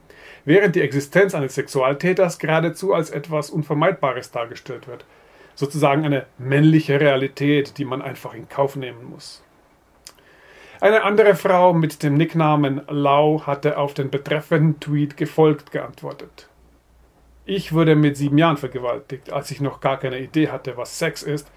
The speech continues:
und als ich einen Overall und langes Hemd getragen habe. Vielleicht solltest du diesen Scheiß wieder löschen." Guter Ratschlag.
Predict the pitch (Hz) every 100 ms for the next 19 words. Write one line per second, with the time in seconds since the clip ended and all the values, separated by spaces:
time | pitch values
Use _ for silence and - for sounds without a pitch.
0 | - - 135 147 147 139 151 135 135 -
1 | 160 156 147 143 147 147 139 139 127 127
2 | - 139 139 - 135 127 120 120 120 117
3 | - - - - - - 196 143 151 143
4 | 143 143 127 123 - 127 127 - 127 120
5 | 123 - 156 151 - - - - _ _
6 | _ _ _ _ - - - - - -
7 | 147 151 143 131 131 123